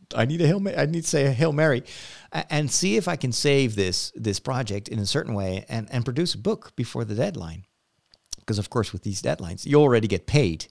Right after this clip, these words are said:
but then you have to deliver. Otherwise, you get all sorts of legal consequences. It's, for my T V work, it's the same thing. Once a deadline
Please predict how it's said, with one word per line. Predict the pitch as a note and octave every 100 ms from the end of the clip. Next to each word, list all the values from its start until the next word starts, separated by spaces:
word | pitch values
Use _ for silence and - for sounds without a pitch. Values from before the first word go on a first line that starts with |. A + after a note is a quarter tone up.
| _ _ _ _ _ _ _ _
but | C#3+ B2+
then | D#3 A#2+ A2+
you | A#2+ D3
have | A2+ B2+ G#3+ F3 -
to | - B2+
deliver. | C3+ D#3 C3+ F#2 E2
Otherwise, | B2 B2+ G2 F#2+
you | G2+
get | G#2
all | - A2+
sorts | G#2+ G2
of | G2
legal | B2 F3 F#2+
consequences. | - D#2+ - - - - G#2
It's, | G#2+ - _
for | - -
my | F#2+ G2
T | A2+
V | B2 F3+
work, | G#2+ G2
it's | A2+ -
the | A2
same | E3+ B2+ G#2
thing. | G3 A2+ A2+
Once | D3+ -
a |
deadline | G2+ F3+ F3 B2+ A#2+